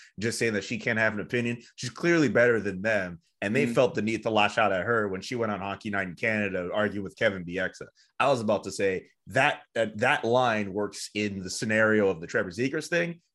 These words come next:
Speaker 2: Yep.
Speaker 1: and beyond that with the discussion that happened after that. People who went at Jennifer
Speaker 2: Absolutely.
Speaker 1: Ba-, Botterill's head for whatever reason, absolutely ridiculous. And I mean it. They have cookie crumbs on the stomach at home, wearing their undershirts, chilling on their couch with their, you know, whatever they look like. I'm not gonna,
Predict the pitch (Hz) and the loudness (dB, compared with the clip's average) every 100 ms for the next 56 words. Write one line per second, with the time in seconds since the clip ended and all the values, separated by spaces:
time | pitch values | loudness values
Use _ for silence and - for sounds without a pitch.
0 | _ 127 135 131 113 107 95 92 92 92 | _ 2 2 2 -2 -2 -2 -4 -4 -6
1 | 104 98 92 - 98 98 92 90 90 85 | -6 -8 -8 -4 -4 -4 -6 -6 -6 -10
2 | 82 85 80 - 139 151 135 104 113 113 | -10 -12 -10 -4 -2 -2 -4 -2 0 0
3 | 101 107 104 101 98 107 101 107 104 95 | 0 -2 -2 -2 -2 -2 -2 -2 -2 -2
4 | 107 104 107 104 110 101 95 98 92 90 | -2 -4 -2 0 0 -2 -8 -8 -8 -12
5 | _ _ _ 117 143 127 123 113 101 92 | _ _ _ -2 -2 -2 -4 -4 -4 -6
6 | 90 71 - 131 143 147 107 76 107 139 | -8 -12 -4 -2 -2 -2 -6 -6 -6 -2
7 | 143 139 - 143 110 135 123 120 113 - | -2 -2 -6 -8 -4 -2 0 -2 -4 -2
8 | 127 117 107 98 113 110 104 98 107 107 | -2 0 -2 0 -2 -2 -2 0 2 2
9 | 95 87 127 127 120 107 117 107 - - | 0 0 -2 0 0 0 -2 -2 -4 -18
10 | - - 139 135 131 120 107 107 113 107 | -20 -4 2 4 4 2 -2 2 2 0
11 | 107 104 95 - - _ 147 107 95 98 | -4 -2 -2 -6 -20 _ 2 2 2 0
12 | 127 143 151 147 131 120 120 117 120 123 | 4 6 8 6 4 4 2 2 0 0
13 | 120 117 117 117 | -2 -4 -4 -4